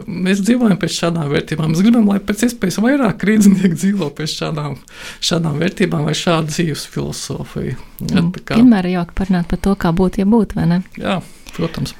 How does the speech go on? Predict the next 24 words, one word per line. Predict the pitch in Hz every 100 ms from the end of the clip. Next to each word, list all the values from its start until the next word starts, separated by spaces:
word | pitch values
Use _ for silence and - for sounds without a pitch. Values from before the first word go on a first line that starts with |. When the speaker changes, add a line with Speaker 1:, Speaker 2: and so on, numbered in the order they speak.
| - -
Speaker 2:
Mēs | 208 277
ar | 254
šo | 302
nonākam | 330 220 220 196
līdz, | 226 214 220
ā, | 208
urbānai | - - 175 165 156 156
folklorai, | 165 175 - 156 151
ko | 165 170
tu | 185
teici. | 208 175 - - - -
Kas | - 277 -
tad | 240
tieši | 285 269 359
ir | 202
urbānā, | 202 180 165 165 156
jeb | 151
pilsētas | - 175 - - - -
folklora? | - - 156 - - - - - -
Varbūt | - 151 160 156 -
urbānās | 160 156 156 156
leģendas? | 165 165 262 277 190 - - - - - - - - - - -
Speaker 1:
Ā, | 170 180 - - 202 170 - - - - - -
jā, | - - 170 269